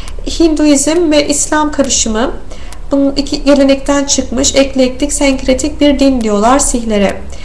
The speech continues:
Sihler Pencap bölgesinde ortaya çıkıyorlar. Bugün de en çok Pencap'talar, Punjabi lehçesini, dilini konuşuyorlar. Onun dışında en çok Amerika, İngiltere, Kanadalılar, iki yüz elli, yirmi beş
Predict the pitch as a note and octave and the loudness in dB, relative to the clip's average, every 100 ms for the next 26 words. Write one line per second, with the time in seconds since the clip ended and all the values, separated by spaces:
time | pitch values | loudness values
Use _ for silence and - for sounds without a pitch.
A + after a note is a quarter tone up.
0 | - - - - F#4+ E4 E4 F4+ - F#4 | -10 -10 -4 2 2 4 2 2 0 2
1 | D4+ C#4 - A#3+ A#3 A3+ - A3 A3 - | 2 0 2 0 2 0 -2 -2 0 0
2 | G#3 G3+ G3+ G3+ - - D#4+ D#4+ E4+ F4+ | -2 -2 -2 -2 -2 0 0 4 2 2
3 | - - - C#4 C#4+ C4+ C4+ C4+ C4 C4 | -6 -10 -6 0 2 4 4 2 0 0
4 | C4 B3+ C#4+ C#4+ D4+ D4 D4+ D4 C4 B3 | 0 2 2 0 2 2 2 0 -2 2
5 | C4+ C4+ A#3+ A3+ A3 A3 A3 - - G#3 | 4 4 2 0 -2 -4 -4 -6 -4 -2
6 | G#3 A3 G#3+ G#3 B3+ C#4+ - D#4 D4+ D#4 | -2 -4 -6 -4 -2 -2 -2 0 2 2
7 | F4+ - - - - D4+ D#4+ C#4 - C4+ | 0 -4 -10 -10 0 2 2 2 2 2
8 | C4+ C4 B3 - C#4 C#4+ C#4+ C#4 C4 B3+ | 2 0 -4 -2 0 0 0 0 0 0
9 | B3 B3+ C4 A#3+ A#3 B3+ C#4 C#4 C#4 C#4 | -2 -2 0 0 0 0 4 4 4 4
10 | D#4 F4 - - - C#4 C4+ C#4+ C4+ C#4+ | 2 0 -6 -12 -8 -6 2 2 6 4
11 | C#4 C4 C#4 C#4+ C#4+ D4 - - - | 4 4 4 4 2 2 2 0 -2